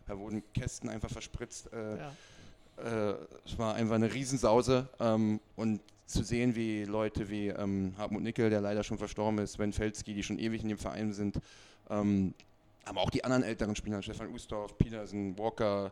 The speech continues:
Speaker 1: die Trainer, die schon drei, vier Jahre davor ganz weit oben dabei waren, es immer nicht geschafft haben, das dann zu erreichen. Im Nachhinein war das schon mit, ähm, ja, das schönste Erlebnis im Eishockey, was ich je hatte.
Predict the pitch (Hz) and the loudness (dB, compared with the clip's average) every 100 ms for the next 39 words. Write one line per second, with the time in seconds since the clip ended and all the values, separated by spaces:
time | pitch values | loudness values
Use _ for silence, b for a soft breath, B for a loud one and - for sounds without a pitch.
0 | - - - 120 120 110 101 - b 104 | -8 -4 -2 0 0 -2 -4 -8 b -10
1 | 110 107 113 113 107 107 104 - 127 117 | -6 -4 -2 0 2 0 -2 -2 0 0
2 | B B B - 117 - 113 110 147 135 | B B B -8 -8 -6 -8 -6 -8 -8
3 | 107 104 104 101 101 - 120 110 101 - | -4 -2 0 -2 -4 -6 -8 -8 -8 -6
4 | 104 - 104 101 95 - 101 110 - 104 | -6 -6 -8 -6 -8 -10 -6 -6 -2 0
5 | 98 104 113 117 113 101 101 101 110 104 | 2 0 -2 -4 -6 -2 0 0 2 4
6 | 101 98 b b b b - 92 101 92 | 4 4 b b b b -8 -2 0 0
7 | - 98 98 98 - - - 98 98 92 | 0 0 0 -2 -8 -12 -4 -2 -2 -4
8 | 92 - _ - 95 95 120 - - - | -8 -18 _ -10 -8 -8 -10 -20 -20 -18
9 | - 95 107 101 - 98 95 101 98 95 | -10 -6 -2 -2 2 2 2 0 -2 -4
10 | 80 90 95 95 92 95 92 92 90 | -4 -4 -4 -2 -2 -2 -4 -4 -6